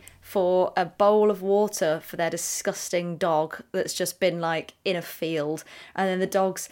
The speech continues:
slobbering in the water, and then the water's go lo-, on o-, all over the floor, and then I have to clear that water up. The dog's running around, and then they always go, "Oh, he's fine." No, he's not fine. He's running around and jumping on me. Fuck off. Yeah, I, they can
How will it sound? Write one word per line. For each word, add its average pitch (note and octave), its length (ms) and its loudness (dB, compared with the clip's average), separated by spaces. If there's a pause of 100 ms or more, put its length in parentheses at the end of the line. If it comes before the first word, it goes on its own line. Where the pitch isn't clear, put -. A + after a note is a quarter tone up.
(120)
slobbering G3 580 2
in F#3+ 80 2
the F3+ 100 0
water, F3+ 320 2
and E3+ 100 -2
then D#3 80 -2
the D#3 60 -4
water's G3 340 0
go G3+ 100 4
lo-, F#3 220 2
on F3+ 120 -2
o-, F3+ 220 2
all F3+ 180 0
over E3+ 140 0
the E3 80 -10
floor, D#3+ 460 0
and E3+ 80 -2
then D#3+ 80 -2
I G#3 100 4
have A3 120 0
to - 100 -12
clear F#3 160 -2
that E3+ 160 2
water E3+ 320 -2
up. E3 160 0 (180)
The - 80 -4
dog's A3+ 360 2
running G3 200 0
around, F3 320 -2
and G#3 100 0
then G3+ 60 2
they G3 140 2
always A3+ 400 4
go, F#3 220 2 (260)
"Oh, G#4+ 100 8
he's F#4+ 160 8
fine." A3+ 400 2 (380)
No, F4+ 100 4
he's F#4+ 160 6
not G4+ 180 -2
fine. B3 280 4
He's G3+ 180 -4
running C4+ 240 6
around C#4 260 4
and G#3 100 4
jumping C4 380 6
on F3 140 -2
me. D#3+ 260 0 (360)
Fuck - 420 4
off. - 560 2 (240)
Yeah, F#3 260 4
I, F#3+ 300 0
they F#3+ 180 4
can F#3 200 -6